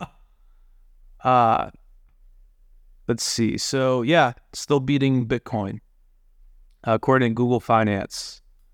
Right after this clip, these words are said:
Bit is up one point four percent today,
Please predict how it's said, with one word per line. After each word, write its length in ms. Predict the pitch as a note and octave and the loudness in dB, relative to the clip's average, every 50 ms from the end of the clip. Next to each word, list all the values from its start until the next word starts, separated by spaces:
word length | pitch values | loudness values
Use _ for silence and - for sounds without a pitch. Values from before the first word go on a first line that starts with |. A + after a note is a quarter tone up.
| _ _ _ _ _ _ _ _ _ _ _ _ _ - - - | _ _ _ _ _ _ _ _ _ _ _ _ _ -12 -4 0
Bit 240 | B2+ B2+ B2+ - _ | 0 0 0 -2 _
is 220 | A#2+ A#2+ A2 - | -4 -4 0 2
up 240 | B2 A2+ A2 - - | 4 4 4 2 2
one 180 | G#2+ A2+ A2+ G#2+ | 2 2 2 0
point 320 | - - A#2 A2+ - - | 0 0 0 0 0 -2
four 220 | - - A#2 A2+ - | -2 -2 0 0 0
percent 440 | - - - - - G#2+ G#2 F#2+ | -2 -6 -8 -4 -2 -2 -4 -4
today, 460 | - - - G#2 G#2 G#2 G#2 G#2 G#2+ | -6 -8 -4 -2 0 0 0 -2 -4